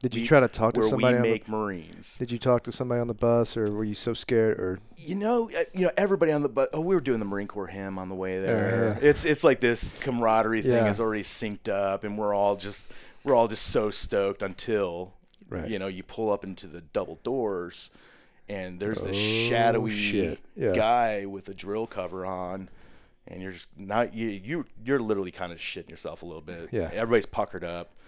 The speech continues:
Speaker 2: and he gets on the bus, and for good reason, because it's just immediate, "Get the fuck off my bus! Move your asses right now!" And he's scre-,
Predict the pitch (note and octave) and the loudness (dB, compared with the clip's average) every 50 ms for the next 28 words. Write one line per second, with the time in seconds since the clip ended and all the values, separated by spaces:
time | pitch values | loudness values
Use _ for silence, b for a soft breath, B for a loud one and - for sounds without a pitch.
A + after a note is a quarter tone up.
0 | B B B F2+ F#2 G#2+ G2+ A#2 A#2+ C3 B2 - A#2+ A2 G2+ G2+ F2+ F#2 G2+ G2 | B B B -4 -2 -2 0 0 2 2 2 4 2 2 2 0 -2 0 0 0
1 | F#2+ - G2 F2+ - - G2+ F#2 - G#2+ G2+ F#2+ F2 F2 F2 F#2 G2 G2+ F#2+ - | 0 -2 -6 -8 -8 -10 -10 -6 -4 -2 -2 -2 -4 -6 -8 -8 -8 -8 -8 -8
2 | E2+ E2+ E2 D#2+ D2+ - F2+ F2+ E2+ D#2+ - - G2 - - - - - F2+ E2+ | -10 -10 -12 -14 -12 -10 -8 -8 -8 -8 -8 -8 -6 -6 -8 -8 -8 -10 -10 -10
3 | F2 F#2+ F#2+ F#2 F2+ F2+ F#2 F2+ F2 F2 B B B B B B B B - - | -8 -8 -8 -8 -6 -4 -4 -4 -4 -6 B B B B B B B B -8 -2
4 | - E4 F#4 F#4 - - - D4+ D4 - - - - - - - F#4 F#4 F#4 F#4 | 2 2 2 2 -2 -6 -12 -12 -12 -14 -14 -14 -10 0 4 6 6 6 4 2
5 | F#4 F#4 F#4 F#4 - - F#4 F#4+ F#4 D#4 - - B B B B B - - F#4 | 2 2 2 0 2 2 2 2 2 2 -2 -4 B B B B B 6 8 8
6 | G4+ G4 - F#4 F#4 F4+ F4+ F4+ F#4 F4+ - F#4+ D#4+ D#4+ F4 F4 E4 D#4+ F4 E4+ | 8 8 8 6 4 4 4 0 0 -2 -2 -4 -4 -2 -2 -2 0 2 2 2
7 | D4 B2+ C3 D3 C3+ - - - E3+ E3 | 2 2 0 0 0 0 2 2 2 2